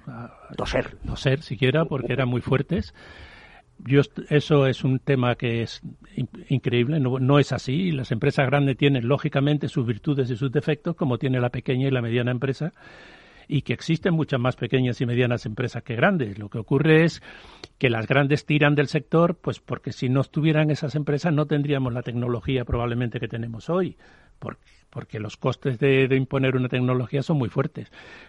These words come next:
Speaker 1: Pero las empresas grandes tienen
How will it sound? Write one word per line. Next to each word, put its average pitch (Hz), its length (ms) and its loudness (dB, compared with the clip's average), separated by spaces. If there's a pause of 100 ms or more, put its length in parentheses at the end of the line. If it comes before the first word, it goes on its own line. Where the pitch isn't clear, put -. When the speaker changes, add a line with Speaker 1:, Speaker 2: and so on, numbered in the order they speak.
(140)
Speaker 1:
Pero 127 500 4
las 127 320 4
empresas 151 500 2
grandes 160 520 2
tienen 147 340 2